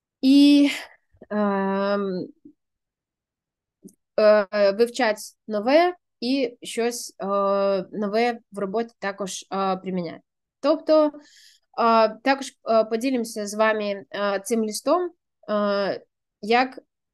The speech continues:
відцінити, е, е, оцінити канди-, кандидата по всім цим, е, метрикам, щоб, е, прийняти рішення про найм, і воно було ефективним для вас.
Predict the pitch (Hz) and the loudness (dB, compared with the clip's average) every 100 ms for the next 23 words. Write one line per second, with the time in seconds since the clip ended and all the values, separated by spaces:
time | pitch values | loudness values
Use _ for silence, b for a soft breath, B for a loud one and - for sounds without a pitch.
0 | _ 208 208 226 240 262 262 226 208 - | _ -10 -8 -4 0 0 -2 -2 -2 -4
1 | - 202 196 190 185 185 165 - - - | -4 -2 2 2 2 -2 -6 -12 -18 -10
2 | 185 196 190 190 - 185 - 233 240 247 | -4 -2 -2 -2 -4 -8 -6 -6 -2 -2
3 | 240 - 214 214 202 196 - 220 202 202 | -4 -6 -10 -8 -10 -16 -4 -2 -2 0
4 | 220 214 185 185 196 - 240 214 180 - | 0 0 -4 -4 -8 -4 -4 -4 -6 -14
5 | - 220 214 196 185 - _ _ 196 196 | -10 -6 -4 -4 -8 -14 _ _ -4 -2
6 | 202 302 311 294 208 190 175 _ b b | 0 0 0 -2 -4 -6 -12 _ b b
7 | b - 233 226 _ _ 208 208 214 214 | b -2 -2 -2 _ _ 2 4 6 4
8 | 202 208 196 202 202 b b b b _ | 4 0 0 -4 -12 b b b b _
9 | _ _ _ _ _ 285 285 285 277 269 | _ _ _ _ _ 4 6 6 4 2
10 | 359 302 233 233 233 214 196 196 b b | 4 4 2 0 0 0 -4 -8 b b
11 | b - 220 247 277 233 240 233 - 220 | b -6 0 2 4 4 2 0 -2 -6
12 | 240 233 240 208 180 175 160 143 - - | -6 -2 -2 -2 -4 -6 -8 -8 -8 -12